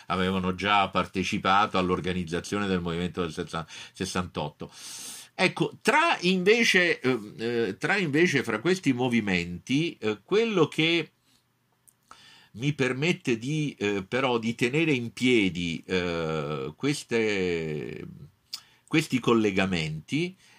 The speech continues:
è proprio un movimento politico, eh, diciamo, i-, italiano-francese che si è sviluppato, è stato fondato praticamente in Italia da, eh, eh,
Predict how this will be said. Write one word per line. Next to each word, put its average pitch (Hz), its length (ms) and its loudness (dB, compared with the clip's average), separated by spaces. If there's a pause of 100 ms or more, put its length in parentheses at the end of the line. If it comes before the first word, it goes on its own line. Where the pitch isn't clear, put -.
(120)
è 220 160 0
proprio 185 640 4
un 160 200 0
movimento 151 840 2
politico, 117 1120 -2
eh, 101 340 -4
diciamo, 104 720 -2 (800)
i-, 110 400 -4 (120)
italiano-francese 110 1300 -2
che 85 100 -2
si 90 140 -4
è - 40 0
sviluppato, 92 680 -2
è 85 80 -8
stato 90 320 -4
fondato 92 480 -2
praticamente 87 640 -4
in 85 80 -6
Italia 127 540 0
da, 87 340 0
eh, 85 640 -10
eh, - 20 -20